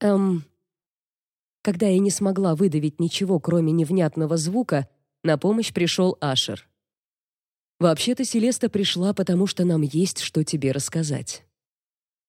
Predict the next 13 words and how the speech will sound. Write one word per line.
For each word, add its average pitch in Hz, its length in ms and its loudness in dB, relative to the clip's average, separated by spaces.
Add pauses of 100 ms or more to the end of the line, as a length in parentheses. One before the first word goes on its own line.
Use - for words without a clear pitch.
(300)
Глаза 151 420 0
Наи 175 360 2
заблестели, 151 960 0 (260)
и 180 80 2
я 196 200 4
незаметно 202 640 2
проверила, 165 760 2 (280)
не 202 140 4
отражение 202 720 0
ли 196 140 2
это 185 200 -2
моей 190 300 0
кожи. 135 480 -2